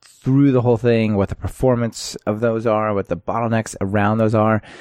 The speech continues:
can be really tricky. So you can plug in Datadog in just a few minutes. You'll be able to investigate those bottlenecks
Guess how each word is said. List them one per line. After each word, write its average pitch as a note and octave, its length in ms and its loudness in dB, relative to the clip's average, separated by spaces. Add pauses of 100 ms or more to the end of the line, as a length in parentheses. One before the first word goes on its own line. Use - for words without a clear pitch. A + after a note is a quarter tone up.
(160)
can B2+ 120 -2
be C#3 100 4
really B2+ 260 4
tricky. G2 420 -4
So B2 200 -2
you A#2+ 220 2
can D#3+ 160 -4
plug C3 340 0
in A2 220 0
Datadog G#2 560 2
in F2+ 100 -4
just A#2+ 240 -6
a A#2+ 40 -2
few C3+ 200 -2
minutes. A#2+ 360 -2
You'll A2 100 -4
be A2 80 0
able G#2 120 2
to G2+ 80 0
investigate F2+ 800 -6
those F2 260 -6
bottlenecks C3 600 0